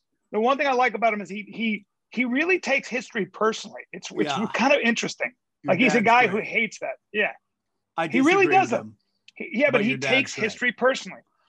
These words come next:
Speaker 1: One,
Speaker 2: Your
Speaker 1: one
Speaker 2: dad's
Speaker 1: time
Speaker 2: a
Speaker 1: we were at
Speaker 2: wonderful
Speaker 1: dinner.
Speaker 2: person.
Speaker 1: We were at dinner, and this woman in my, at the dinner table apologized for Mussolini, and, well, he apo-,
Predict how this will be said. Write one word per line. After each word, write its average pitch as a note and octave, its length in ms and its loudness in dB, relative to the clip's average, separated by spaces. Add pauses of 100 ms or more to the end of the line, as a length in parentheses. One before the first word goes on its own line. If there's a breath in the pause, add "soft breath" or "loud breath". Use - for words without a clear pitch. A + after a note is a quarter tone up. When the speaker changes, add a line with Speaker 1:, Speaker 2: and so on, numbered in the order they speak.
Speaker 1:
One, B3 160 2
Speaker 2:
Your D4 80 2
Speaker 1:
one C4+ 120 4
Speaker 2:
dad's - 100 4
Speaker 1:
time C#4 160 4
Speaker 2:
a - 20 2
Speaker 1:
we B3 80 0
were - 60 4
at - 60 6
Speaker 2:
wonderful A3+ 220 2
Speaker 1:
dinner. G3+ 200 0
Speaker 2:
person. A#2+ 460 -10 (580)
Speaker 1:
We A3+ 120 -4
were A#3+ 80 4
at G3+ 100 -2
dinner, A#3+ 220 -4
and G#3 100 -6
this G3 160 -14
woman G#3+ 420 -4
in G3 140 -8
my, G3 160 -2
at F#3 160 -8
the G3+ 80 -8
dinner A#3 240 -4
table F#3 400 -4 (240 soft breath)
apologized G3+ 920 2
for G3 120 -8
Mussolini, G3 640 -4
and, F3+ 200 -6
well, G3+ 200 2
he F#3 200 -8
apo-, G#3 220 2